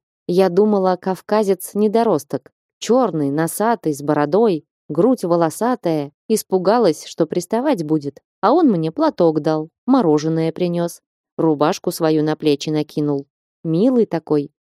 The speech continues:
и очень образованный. Сказал, что геолог, рассказал про камни. Я тогда и подумала: «А пошло оно все. Можно же просто дружить.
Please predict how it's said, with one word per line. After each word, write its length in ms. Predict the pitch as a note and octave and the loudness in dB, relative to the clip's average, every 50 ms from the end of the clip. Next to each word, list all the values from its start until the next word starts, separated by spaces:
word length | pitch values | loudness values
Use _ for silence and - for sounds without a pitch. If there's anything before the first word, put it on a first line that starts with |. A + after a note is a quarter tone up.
| _ - | _ 0
и 200 | A3+ A3+ - _ - | 0 0 0 _ 0
очень 360 | - D#4 D#4 - C4 B3+ A#3+ | 0 0 2 2 2 2 2
образованный. 800 | A3+ F#3+ G3+ G3+ F#3+ D#3+ E3 D#3 C#3+ D3 C#3+ C#3 C3+ C3 B2 - _ _ _ _ _ - | 2 2 2 2 2 2 0 0 0 -2 -2 -4 -4 -6 -8 -12 _ _ _ _ _ -18
Сказал, 480 | - - - E3 D#3+ D3+ F3+ F#3 F#3 | -12 -4 -2 -2 0 2 2 0 0
что 220 | F3 - - F#3+ F#3 | -2 -2 -2 -2 0
геолог, 580 | F3 F#3+ A3 G#3+ F3+ D3+ C3+ B2+ - - - _ _ _ | 2 2 2 4 4 2 0 -2 -6 -10 -14 _ _ _
рассказал 480 | - F#3 G#3 - - A3+ A3+ C4+ E4 E4+ | -2 -2 -2 -2 0 -2 0 2 0 0
про 200 | E4 - A#3 A3+ | 0 0 -2 -2
камни. 540 | - - E3 D3 C#3+ D3 D3 D3+ D3+ D#3 - _ _ _ _ _ _ _ | -2 -2 -2 -2 -2 -2 -4 -4 -6 -8 -12 _ _ _ _ _ _ _
Я 260 | - E3 D3+ A3+ D#4+ E4 | -8 -4 0 2 2 2
тогда 440 | E4 - A3 F3+ F#3 E3 F#3 A3 | 0 -2 -2 -2 -2 0 0 2
и 160 | A#3+ A#3 A3+ F#3 | 2 2 0 0
подумала: 680 | - F#3+ G3 E3+ E3 F#3 F3+ E3 D#3+ D3+ C#3+ C3+ C3 - _ _ _ - | -2 -2 -2 0 0 0 0 0 0 -2 -2 -4 -6 -10 _ _ _ -6
«А 140 | F#3+ G#3+ | -6 -6
пошло 600 | - - B3 C4 - - - F#4 G4 G4+ D#4 A3 | -4 -2 -2 -2 -2 -2 0 2 2 2 2 2
оно 260 | E3+ D#3 D#3+ D#3+ D#3 D#3 | 0 0 0 -2 -2 -4
все. 440 | - - - - F3 D#3 C3+ B2+ - _ _ _ _ _ _ - | -6 -10 -8 -4 -2 -2 -2 -4 -8 _ _ _ _ _ _ -2
Можно 340 | F3+ A3 C4+ D#4 C4 C4 A3+ | 0 2 2 2 2 2 2
же 160 | E3+ F#3 F#3 | 2 -2 -4
просто 400 | - - C#4 E4 D#4 - - E4+ | -2 0 0 0 0 0 0 0
дружить. 580 | C4+ D#4+ E4 D#4+ B3 F#3 F3 C#3 - - - | 2 4 4 4 2 0 -2 -4 -6 -10 -20